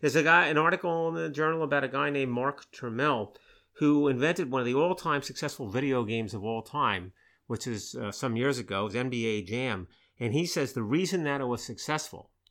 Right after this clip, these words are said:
the reason it was successful, 'cause he had a so-called hot hand element in it, that if, uh, a player hit a couple shots in a row, the so-called voiceover announcer in the game would say, "Oh, he's heating up." If he hit the third shot in a row,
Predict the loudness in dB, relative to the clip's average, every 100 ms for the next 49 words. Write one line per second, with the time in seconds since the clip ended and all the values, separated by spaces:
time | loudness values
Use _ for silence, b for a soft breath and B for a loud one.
0 | _ -4 2 4 2 -2 -6 -8 -8 -6
1 | -10 B B -4 -2 0 0 0 -2 -2
2 | -2 -4 -2 -4 -4 b b -12 2 4
3 | 4 -2 -6 -2 0 -2 -8 -14 _ -4
4 | -2 -2 -4 -6 -4 -2 -2 -6 B B
5 | B B -2 0 0 -2 0 2 2 0
6 | -8 -6 -2 2 0 0 0 -2 -6 _
7 | -14 -2 -2 0 -4 -4 -2 -4 -4 -2
8 | 0 2 0 -4 b b -10 -4 -2 -2
9 | -2 -2 0 0 2 0 0 0 0 0
10 | -2 -6 -4 -2 0 2 0 -2 -6 -4
11 | -2 -2 0 0 0 0 0 0 0 2
12 | 2 0 -2 -6 B B B -2 0 0
13 | -4 -2 -2 -2 -4 -4 -4 -6 -2 -2
14 | -2